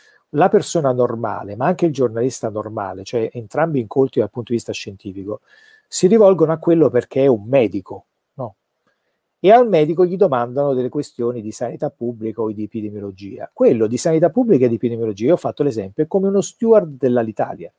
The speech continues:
cioè ha la stessa cultura dello steward dell'Alitalia. Tu allo steward dell'Alitalia chiuderesti mai, chiederesti mai, dice, Ma qual è eh, l'azione migliore che possiamo fare per contra-, no,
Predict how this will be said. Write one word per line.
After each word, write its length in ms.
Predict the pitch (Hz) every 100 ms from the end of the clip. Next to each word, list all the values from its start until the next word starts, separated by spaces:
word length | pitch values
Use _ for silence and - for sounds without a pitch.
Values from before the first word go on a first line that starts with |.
| _ _ _ _ _ _
cioè 220 | - 151
ha 60 |
la 100 | 156
stessa 420 | - - 277 214 -
cultura 420 | 160 160 226 196
dello 200 | 127 120
steward 280 | - 165 120
dell'Alitalia. 480 | 107 110 113 107
Tu 120 | - 226
allo 100 | 165
steward 280 | - 202
dell'Alitalia 520 | 180 147 139 123 104 104
chiuderesti 540 | 127 127 180 - 220
mai, 260 | 190 113 - _ _ _
chiederesti 480 | 139 143 180 -
mai, 140 | 190 131
dice, 140 | -
Ma 120 | 147
qual 180 | 175 247
è 240 | 175 131 - _ _ _
eh, 800 | 131 123 123 120 120 120 120 120
l'azione 500 | 127 139 - 190 185
migliore 360 | 151 143 165 139
che 100 | 139
possiamo 340 | 135 - 131
fare 220 | 139 139
per 120 | 127 123
contra-, 300 | 123 - 226
no, 260 | 247 -